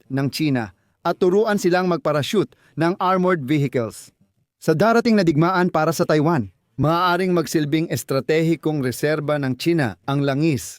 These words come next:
gas, likas yaman, at malaking industriya ng depensa ng Moscow. Bukod pa rito, aktibong nagpapadala ang Rusya ng kagamitang militar sa China na partikular para sa paglusob sa isla, at ang mga veterano ay nagtuturo sa mga Chino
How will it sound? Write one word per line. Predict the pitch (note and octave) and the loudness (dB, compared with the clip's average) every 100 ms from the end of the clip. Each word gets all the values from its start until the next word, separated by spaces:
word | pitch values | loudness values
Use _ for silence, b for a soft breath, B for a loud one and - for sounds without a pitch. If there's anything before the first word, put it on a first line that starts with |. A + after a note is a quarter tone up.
| - | -6
gas, | B2 B2 F#2+ - - - | -4 -4 -6 -14 -16 -10
likas | B2+ C#3 - | -6 -4 -2
yaman, | C3 B2 G#2 F#2 F2 b b | -2 -2 -4 -6 -12 b b
at | b E3 E3+ | b -4 0
malaking | E3+ F3 F3 G#3 | 0 0 -2 -2
industriya | F#3 D#3+ F3+ - D#3+ E3 | 0 0 0 0 -2 0
ng | D#3 C#3+ | -2 -2
depensa | C3+ - D3+ C#3+ D3 | -2 -2 -2 -2 -2
ng | C3+ | -2
Moscow. | C3 A2+ - - A#2+ E2+ - _ _ _ - | -2 -2 -4 -4 -4 -4 -14 _ _ _ -6
Bukod | C#3 D#3 | -2 0
pa | D3+ | 0
rito, | G3+ C#3+ F#2+ _ _ _ - | -2 -2 -6 _ _ _ -8
aktibong | E3 - C#4+ A#3+ B3+ | -6 -2 -2 0 -2
nagpapadala | D3+ E3 E3 E3 D3 D3+ | -2 -2 -2 0 0 0
ang | C#3+ B2 | -2 0
Rusya | E3 E3 D#3 | 0 0 -2
ng | D3 | -2
kagamitang | C3+ C3 B2+ D#3+ F3 | -2 -2 0 0 0
militar | F3+ G3+ C3+ C3 | 0 0 -2 -2
sa | C#3+ | -6
China | - E3+ F3+ G2 _ - | -4 -2 -4 -6 _ -6
na | D3 | -2
partikular | G3+ G3 A#3 A3 F#3+ F3 | -2 -2 -2 0 0 0
para | - F#3 F#3+ | -2 -2 -2
sa | F3 | -2
paglusob | D3 C3 E3+ F3 D#3 | -4 2 2 2 -4
sa | - | -4
isla, | D#3 A#2 A#2 F#2 _ _ _ - | -6 -4 -4 -6 _ _ _ -6
at | G3+ - | -6 -2
ang | C4+ | -2
mga | B3+ | 0
veterano | G#3 D#3+ C3+ D3+ E3+ E3+ F3 | 0 0 0 0 0 0 -2
ay | D3 | -2
nagtuturo | D3 B2+ C#3 - G3 G3+ G#3 | -2 -2 -4 0 2 2 0
sa | F3+ | -2
mga | E3 E3 | -2 -2
Chino | A3 D3 F2+ | 0 -2 -4